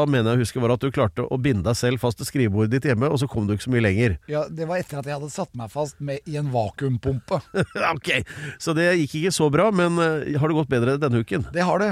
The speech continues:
Speaker 2: for
Speaker 1: Ja.
Speaker 2: i, i denne uken har jeg bare prøvd rumpeplugger.
Speaker 1: <laughs> Ok. <laughs> Ja,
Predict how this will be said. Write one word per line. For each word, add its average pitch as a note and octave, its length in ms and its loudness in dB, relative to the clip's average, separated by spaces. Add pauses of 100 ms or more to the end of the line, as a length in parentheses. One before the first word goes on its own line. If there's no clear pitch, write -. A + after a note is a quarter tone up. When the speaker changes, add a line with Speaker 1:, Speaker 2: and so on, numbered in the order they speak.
Speaker 2:
for D#3 80 -6
Speaker 1:
Ja. E3 240 4
Speaker 2:
i, E3 160 -4 (240)
i D#3+ 80 -14
denne D#3 640 -4
uken E3+ 240 -10
har E3+ 80 0
jeg D3+ 160 -2
bare C#3 320 0
prøvd C#3+ 400 -8
rumpeplugger. B2 800 -2 (400)
Speaker 1:
<laughs> - 80 0 (640)
Ok. F#3+ 240 0 (480)
<laughs> E3 60 -6 (960)
Ja, E3 120 4